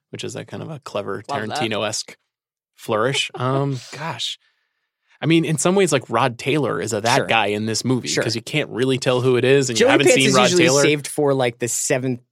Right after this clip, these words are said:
Speaker 3: the guy who's sharing a title card with four other people and is, and is always in that spot.
Speaker 1: I think maybe Denis Ménochet, the,
Speaker 3: Okay.
Speaker 1: the, uh, Lapidite.
Speaker 3: Okay.
Speaker 1: I think he's kind of like a
Speaker 2: Mm-hmm.
Speaker 3: Is
Speaker 1: French
Speaker 3: he in
Speaker 1: actor
Speaker 3: s-,
Speaker 1: of note.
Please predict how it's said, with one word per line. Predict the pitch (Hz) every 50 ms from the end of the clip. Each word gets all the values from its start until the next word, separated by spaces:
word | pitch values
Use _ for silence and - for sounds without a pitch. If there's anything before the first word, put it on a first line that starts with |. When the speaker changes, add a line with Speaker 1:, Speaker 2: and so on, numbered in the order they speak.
| _
Speaker 3:
the | - 143 131
guy | 104 143 139 139 135
who's | 139 143 135
sharing | 127 - - 147 135 135 139 135 131 123
a | 110
title | - - 131 120 120 127 131
card | - 139 131 127 117
with | 120 107
four | - - 139 127 120 120
other | 113 120 117
people | 107 - 120 117 113 - 127 123 127 135 127 _ _
and | - 120 117
is, | 113 113 113 - - - - -
and | - 127 120
is | 120 120
always | - 120 123 117 120 120 107
in | 117 110
that | 110 104 101 -
spot. | - - - 82 71 -
Speaker 1:
I | - -
think | - 440 494
maybe | 381 277 247 196
Denis | 147 175 170 165 160
Ménochet, | 147 143 131 127 127 123 - 139 131 135 135 - _ _ _ _ _ _ _
the, | 131 131
Speaker 3:
Okay. | 135 139 135
Speaker 1:
the, | 135 135 131 127 123 123 - - - - - -
uh, | 135 123 120
Lapidite. | 123 123 117 131 120 123 127 139 - _ _
Speaker 3:
Okay. | - 147 131 156 151 151 -
Speaker 1:
I | - 127
think | 143 135 120
he's | 127 123 117 113 120 - -
kind | - - 131 123
of | 117
like | 120 113 107
a | 107
Speaker 2:
Mm-hmm. | 92 98
Speaker 3:
Is | 101
Speaker 1:
French | 139 123 123
Speaker 3:
he | 311 127
in | 123
Speaker 1:
actor | 349 277 - 131 120 123
Speaker 3:
s-, | 113
Speaker 1:
of | 120
note. | 117 117 113 117 117